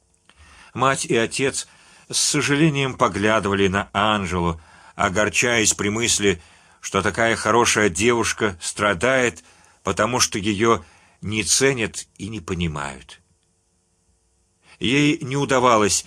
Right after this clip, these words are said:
скрыть свои чувства. Родители видели, что она несчастна,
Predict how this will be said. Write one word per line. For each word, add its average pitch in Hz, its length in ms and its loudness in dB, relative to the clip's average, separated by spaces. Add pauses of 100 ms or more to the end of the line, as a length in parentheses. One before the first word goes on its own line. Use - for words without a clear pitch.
(100)
скрыть - 460 2
свои 98 280 0
чувства. 90 600 -2 (840)
Родители 196 540 -2
видели, 170 420 0
что 120 260 -2
она 151 200 0
несчастна, 95 880 -4